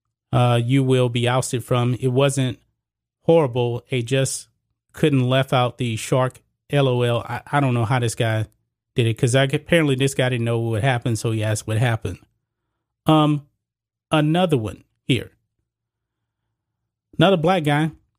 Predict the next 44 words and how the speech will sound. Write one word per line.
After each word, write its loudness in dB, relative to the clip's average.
Ah, 2
yes, 0
who 2
could 0
forget -2
in 2
the 2
history 0
books -2
when 2
the 0
Sharks -4
broke -2
the 0
shackles -2
of -6
slaves? -4
You 6
can 4
see 2
here, 2
guys, 0
black -2
people -2
are 2
not 0
liking 0
this -6
at 2
all. -2
If -2
you 2
wanna 4
call 0
it -4
black -2
Twitter, 0
yeah, 2
they're -2
destroying -2
the -6
San 0
Jose 0
Sharks. -6